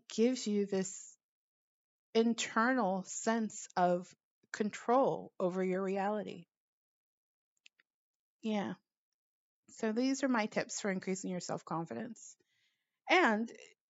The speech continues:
if you're feeling like your confidence is low, do some work around it. Buy a book on self-confidence, work through it in a weekend. You can change your whole life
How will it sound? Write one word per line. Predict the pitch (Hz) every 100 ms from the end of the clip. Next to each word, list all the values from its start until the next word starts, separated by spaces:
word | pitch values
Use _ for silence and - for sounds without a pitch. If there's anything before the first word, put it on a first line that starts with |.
| -
if | 277 262
you're | 269
feeling | - 302 311
like | 277 254
your | 247
confidence | - 233 262 254 220 -
is | 220
low, | 214 302
do | 240 233
some | 277 233
work | 294 -
around | 185 190
it. | - -
Buy | 190 202
a |
book | 247 262 254
on | 262
self-confidence, | 233 254 254 - 214 254 269 269 226
work | 165 165 -
through | - 214 254
it |
in | 254
a | 254
weekend. | 214 220 - 269 277 269 _ _ _ _
You | -
can | 254 269
change | 190 - 233 262
your | 190
whole | 165 175 208
life | 262 254 302 170 - -